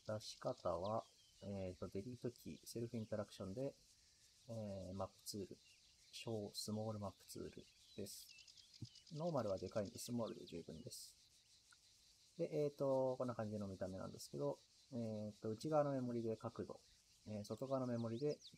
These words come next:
距離を測ることができます。で、えーと、メモリは内側を使います。で、えーと、動かすのはドラッグで、回すのがシフトをしながらドラッグです。で、えーと、外側のメモリは、えーと、でかいメモリが線、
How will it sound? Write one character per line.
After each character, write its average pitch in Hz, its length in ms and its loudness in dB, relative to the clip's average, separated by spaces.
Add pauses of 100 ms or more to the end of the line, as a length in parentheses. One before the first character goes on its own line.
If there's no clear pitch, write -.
距 117 60 4
離 98 120 0
を 98 40 -6
測 - 200 0
る - 60 -4
こ - 80 -8
と - 80 -6
が - 80 0
で - 60 -8
き - 100 -12
ま - 140 -16
す。 - 240 -16 (1000)
で、 165 200 4
え 143 100 2
ー - 20 -12
と、 139 60 -2
メ 135 100 4
モ 135 120 2
リ 135 80 4
は 123 60 2
内 120 260 2
側 131 160 8
を 120 100 4
使 - 280 -4
い 98 100 -2
ま 95 160 -4
す。 - 260 -8 (140)
で、 147 200 2
え 110 440 0
ー - 160 -16
と、 120 80 -4 (120)
動 170 120 4
か 190 100 4
す 180 140 -4
の 180 100 2
は 127 80 4
ド 104 160 -2
ラ 98 120 6
ッ - 20 -20 (120)
グ - 120 -8
で、 - 180 -6 (260)
回 131 80 4 (120)
す 160 140 -2
の 147 100 4
が 143 240 8
シ - 160 -2
フ - 80 -10
ト 110 100 -4
を 101 60 0
し 95 120 -6
な 87 80 0
が 82 100 2
ら 82 60 2
ド 76 120 -6
ラ - 60 -2
ッ - 20 -6 (100)
グ - 60 -10
で - 100 -10
す。 - 260 -14 (1300)
で、 165 180 2
え 131 520 2
ー - 180 -10
と、 113 180 4
外 156 220 -2
側 160 140 4
の 160 60 2
メ 151 120 2
モ 139 120 2
リ 135 100 2
は、 156 240 4 (100)
え 113 240 0
ー - 20 -16
と、 107 220 4
で 110 100 2
か 151 120 6
い 131 40 8
メ 110 80 6
モ 98 120 2
リ 92 80 -2
が - 80 2
線、 101 260 0